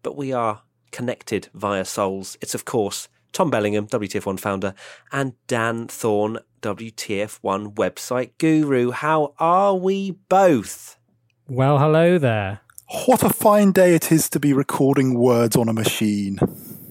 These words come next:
Speaker 1: Lovely. I said before recording to say more than one word so that we heard what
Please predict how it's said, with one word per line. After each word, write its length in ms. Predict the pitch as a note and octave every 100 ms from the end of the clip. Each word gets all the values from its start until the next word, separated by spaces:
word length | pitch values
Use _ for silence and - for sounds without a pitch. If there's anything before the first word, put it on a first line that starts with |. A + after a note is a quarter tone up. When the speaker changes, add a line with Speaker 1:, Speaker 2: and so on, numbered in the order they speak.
| -
Speaker 1:
Lovely. 680 | B2 B2+ A#2+ - F2+ F2 -
I 140 | G#2 F#2+
said 280 | - A#2
before 260 | A#2 - E3+
recording 440 | G#2+ - G#2+ G#2+
to 80 | G2+
say 160 | G#2+ G#2+
more 160 | B2+
than 120 | G#2+ G2
one 160 | F#2+
word 220 | F#2 F#2+
so 100 | F#2+ A2
that 100 | F#2
we 80 |
heard 320 | - A#2+ B2 -
what 180 | C3